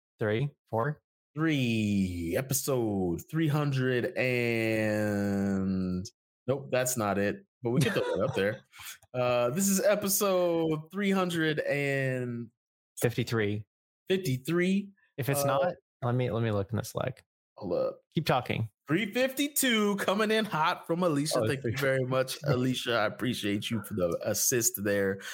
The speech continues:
Speaker 2: I'm gonna slam dunk it. This is episode three hundred and fifty-two of the Bitcoin Podcast. Here we go again, doing our thing,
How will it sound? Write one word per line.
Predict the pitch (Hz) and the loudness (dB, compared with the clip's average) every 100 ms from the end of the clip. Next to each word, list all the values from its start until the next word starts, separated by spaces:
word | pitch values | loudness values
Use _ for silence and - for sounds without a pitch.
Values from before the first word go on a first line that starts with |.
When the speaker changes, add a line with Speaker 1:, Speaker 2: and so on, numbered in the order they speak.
| - - | -10 -4
Speaker 2:
I'm | 117 | 0
gonna | 127 | 2
slam | 120 - 110 107 | 2 2 2 0
dunk | 101 107 98 | 0 0 0
it. | 101 - _ _ _ _ _ - - - - | -4 -4 _ _ _ _ _ -18 -16 -12 -2
This | 165 | 0
is | 170 | 0
episode | 160 156 165 156 | 0 0 0 0
three | 156 151 | 0 0
hundred | 147 135 135 | 2 2 0
and | 131 127 | 0 0
fifty-two | 127 127 117 113 113 | 0 0 -2 0 2
of | 107 | 2
the | 98 | 0
Bitcoin | 101 98 - 92 85 90 | -2 -4 -4 -6 -6 -4
Podcast. | 85 85 90 85 - | -4 -2 0 0 0
Here | 139 | 0
we | 147 | -2
go | 104 92 80 | 0 -2 -2
again, | 73 78 78 - - - - | -4 -6 -6 -8 -12 -12 -4
doing | 202 165 | 0 0
our | 92 80 | -2 -4
thing, | 87 87 92 | -2 -2 -4